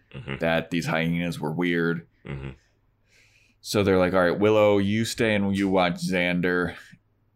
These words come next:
Speaker 2: And I was like, "Immediately a bad idea. Somebody stay with this guy."
Speaker 1: <sighs>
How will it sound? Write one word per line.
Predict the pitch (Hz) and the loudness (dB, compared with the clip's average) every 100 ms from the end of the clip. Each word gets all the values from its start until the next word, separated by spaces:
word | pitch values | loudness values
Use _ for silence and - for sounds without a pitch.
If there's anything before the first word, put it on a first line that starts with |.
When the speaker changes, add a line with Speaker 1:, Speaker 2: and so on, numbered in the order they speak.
| _ _ | _ _
Speaker 2:
And | 87 85 | -6 -2
I | |
was | 82 82 | -4 -2
like, | 85 82 - _ _ - | -4 -4 -10 _ _ -6
"Immediately | 156 147 147 139 101 - 78 71 | -2 0 0 0 0 0 -4 -8
a | |
bad | 73 73 73 80 | -6 -4 -4 -2
idea. | 80 82 82 | -4 -4 -4
Somebody | - 151 160 123 92 80 | -4 -2 -2 0 0 -2
stay | - - 73 78 | -6 -8 -8 -6
with | 78 - | -8 -6
this | 82 - | -6 -6
guy." | 90 85 87 | -2 0 0
Speaker 1:
<sighs> | 85 | -2